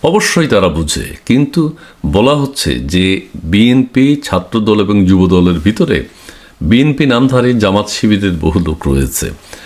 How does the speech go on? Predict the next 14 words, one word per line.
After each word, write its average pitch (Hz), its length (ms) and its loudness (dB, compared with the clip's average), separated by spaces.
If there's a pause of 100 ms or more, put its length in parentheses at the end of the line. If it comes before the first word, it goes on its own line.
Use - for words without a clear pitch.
(240)
এবং 98 260 0
ছাত্র - 300 -4
শিবিরের, 113 520 2
ছাত্র - 280 -4
সংগঠনে 127 480 2
রয়েছে, 107 360 0
ছাত্রদলের 95 600 0
মধ্যে। 76 260 -4 (760)
তারাই 165 380 2 (260)
এই 113 100 4
অপকর্মগুলো 98 800 0
করছেন 131 480 -2
এবং 113 220 0 (140)
বিএনপিকে 110 580 2